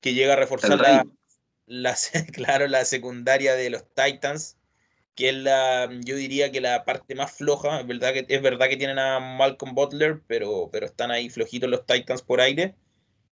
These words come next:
Speaker 1: Y
Speaker 2: Sí,
Speaker 1: bueno, y
Speaker 2: po.
Speaker 1: lo último, eh,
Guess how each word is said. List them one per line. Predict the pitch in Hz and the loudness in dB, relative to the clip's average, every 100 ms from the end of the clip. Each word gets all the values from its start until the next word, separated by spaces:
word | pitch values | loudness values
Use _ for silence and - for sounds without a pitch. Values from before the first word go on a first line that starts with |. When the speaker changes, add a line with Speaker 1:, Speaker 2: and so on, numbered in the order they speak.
| _ | _
Speaker 1:
Y | - 127 127 127 | -6 -2 0 0
Speaker 2:
Sí, | 127 | 4
Speaker 1:
bueno, | 143 | 4
y | 143 | 6
Speaker 2:
po. | |
Speaker 1:
lo | 143 | 4
último, | 156 _ 160 160 160 160 160 156 160 156 - _ _ _ | 2 _ -2 2 4 4 4 4 4 0 -4 _ _ _
eh, | 127 127 123 120 117 117 113 113 107 | 4 4 4 0 -2 -2 -2 -2 -4